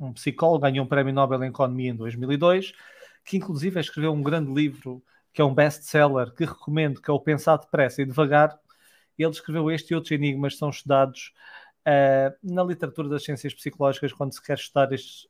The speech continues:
estes dois tipos de processamento. E se fores como a maioria das pessoas, respondeste dez cêntimos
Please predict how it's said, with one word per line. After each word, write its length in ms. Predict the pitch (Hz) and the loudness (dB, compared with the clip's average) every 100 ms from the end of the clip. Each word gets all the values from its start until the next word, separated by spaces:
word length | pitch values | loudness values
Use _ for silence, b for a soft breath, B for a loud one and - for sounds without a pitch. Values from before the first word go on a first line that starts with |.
| - | -12
estes 220 | 160 - | -12 -8
dois 320 | 151 170 165 | -4 -2 -2
tipos 280 | - 151 - | -2 -6 -6
de 80 | _ | _
processamento. 600 | - - 131 101 95 _ _ _ _ b b b b b | -20 -10 -8 -8 -12 _ _ _ _ b b b b b
E 80 | 220 | -4
se 140 | - | -2
fores 200 | 254 247 | -2 -2
como 200 | - 208 | 0 2
a 40 | |
maioria 360 | 208 190 143 127 | 4 4 4 2
das 160 | 151 151 | 2 -2
pessoas, 340 | - 160 156 | -6 -4 -4
respondeste 680 | - - 160 156 156 - 135 | -4 -4 -2 -2 -4 -6 0
dez 320 | 151 151 151 | 2 2 -2
cêntimos 720 | - 143 131 139 139 - - | -6 -6 -4 -6 -6 -10 -10